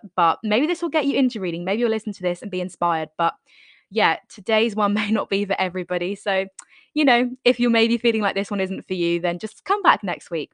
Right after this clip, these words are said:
But I really would encourage anybody to listen because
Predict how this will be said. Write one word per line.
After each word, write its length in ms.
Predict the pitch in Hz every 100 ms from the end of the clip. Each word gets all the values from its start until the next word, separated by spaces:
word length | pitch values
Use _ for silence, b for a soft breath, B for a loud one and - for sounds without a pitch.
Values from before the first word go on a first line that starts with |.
| _
But 360 | 165 - - - _ _ _ _ _
I 80 | 208
really 260 | 226 262 285
would 120 | 269
encourage 420 | 254 - 208 190
anybody 520 | 190 196 185 180 175 -
to 100 | -
listen 400 | 180 175 185 170
because 640 | 160 175 - 170 170 -